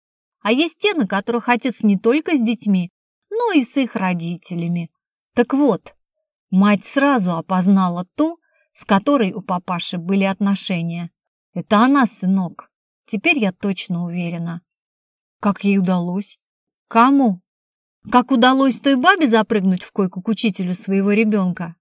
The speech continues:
Понятия не имею. Может, она ему взятку так дала, чтобы дочери пятерки ставил»,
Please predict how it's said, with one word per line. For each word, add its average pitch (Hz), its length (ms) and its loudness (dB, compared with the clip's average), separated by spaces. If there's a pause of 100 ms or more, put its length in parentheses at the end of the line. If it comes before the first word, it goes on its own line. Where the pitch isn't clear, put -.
(140)
Понятия 208 580 2
не 214 240 2
имею. 208 320 0 (460)
Может, 370 240 -2
она 370 180 2
ему 381 160 -2
взятку 214 440 0
так 175 220 -2
дала, 180 380 -2 (240)
чтобы 302 320 -2
дочери 214 380 2
пятерки 220 480 -4
ставил», 165 560 -8